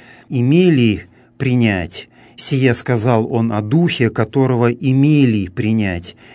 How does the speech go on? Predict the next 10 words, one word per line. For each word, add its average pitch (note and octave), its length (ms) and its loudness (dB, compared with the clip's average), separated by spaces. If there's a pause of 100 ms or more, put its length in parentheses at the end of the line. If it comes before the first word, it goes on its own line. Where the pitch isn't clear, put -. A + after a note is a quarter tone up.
(120)
верующие G2+ 800 -4
в F#2 80 -8
Него». D#3 520 -2 (500)
Ну, F2+ 180 0
а G#2+ 140 -2
вот B2+ 180 -4
в - 80 -18
переводе A2 540 -2
епископа A2 500 -8
Кассиана C3 720 -2